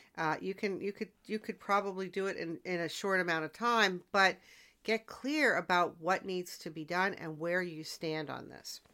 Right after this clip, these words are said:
Number two, is this your cup of tea? And just be honest.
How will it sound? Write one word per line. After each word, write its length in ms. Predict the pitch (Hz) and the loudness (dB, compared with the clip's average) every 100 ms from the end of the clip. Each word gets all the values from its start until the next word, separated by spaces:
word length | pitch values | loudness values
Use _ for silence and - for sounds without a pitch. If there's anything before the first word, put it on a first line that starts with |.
| _ - - - - | _ -20 -20 -20 -4
Number 260 | 208 220 226 | -2 2 0
two, 420 | - 196 151 127 - - - | 0 0 0 0 -10 -4 6
is 300 | 226 262 - | 6 6 2
this 280 | 370 349 | 0 2
your 100 | 208 | 2
cup 300 | 185 - 170 | 2 0 0
of 160 | 147 - | -2 -8
tea? 220 | - - - - | -12 -14 -16 -8
And 180 | 208 208 | -8 -6
just 240 | 330 - | -8 -6
be 160 | 185 - | -6 -4
honest. 480 | 127 120 135 - | -6 -6 -10 -14